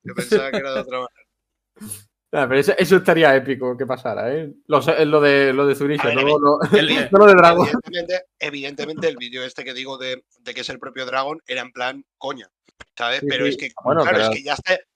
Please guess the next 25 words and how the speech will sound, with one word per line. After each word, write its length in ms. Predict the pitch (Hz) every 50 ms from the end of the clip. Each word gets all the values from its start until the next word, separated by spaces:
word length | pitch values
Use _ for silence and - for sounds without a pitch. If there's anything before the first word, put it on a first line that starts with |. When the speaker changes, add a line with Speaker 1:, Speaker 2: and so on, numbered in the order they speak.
| _ _ _ -
Speaker 1:
el 160 | - 170 165
tema 220 | - 170 170 175 180
de 80 | 185
la 80 | 185 185
madre 220 | 185 185 185 185
de 40 | 185
Luffy 220 | 185 196 196 - 214
ya 80 | 208
está 160 | 190 - -
llegando 320 | 202 190 185 180 190 196 208
a 60 | 202
esos 200 | 190 208 214 190
niveles, 400 | 156 131 127 139 160 - 143 120 -
¿sabes? 280 | 127 123 135 156 156
O 60 | 135 120
sea, 200 | 117 123 120 123
tanta 260 | 135 135 - 131 120
Speaker 2:
Ujú. 80 | 131
Speaker 1:
teoría 440 | 143 151 147 151 160 156 151 151 151 _ _ _ _ _
sobre 380 | - - 165 160 156 151 151 143
que 320 | 147 151 147 147 147 147
tal 220 | 123 143 147 151 147
y 60 | 147
cual 320 | 131 135 135 139 147 160
y, 180 | 170 147 135 117